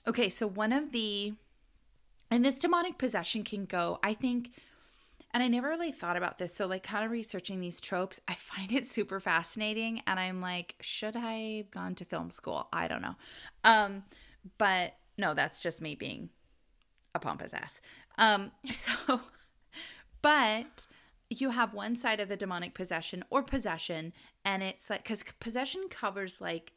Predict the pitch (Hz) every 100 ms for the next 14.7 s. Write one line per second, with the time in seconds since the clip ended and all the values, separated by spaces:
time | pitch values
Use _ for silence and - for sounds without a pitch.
0 | _ - 226 285 302 233 220 196 - 185
1 | 180 185 175 170 170 165 165 165 185 -
2 | 202 233 240 240 180 175 - 170 156 165
3 | - - 175 175 165 - 160 143 156 156
4 | 170 165 156 147 180 196 220 214 214 196
5 | 185 - 196 190 185 - - - 175 165
6 | 156 - 185 165 160 - 254 254 247 254
7 | 220 214 214 226 208 202 185 175 170 151
8 | - 185 - 175 170 160 156 151 - -
9 | - - _ - - _ _ _ _ _
10 | _ - 185 185 180 - 170 - 196 160
11 | 160 - 175 151 156 156 151 - _ _
12 | _ _ _ _ _ _ - 170 151 82
13 | 82 - 185 208 180 170 170 160 156 -
14 | 170 - 151 147 139 165 151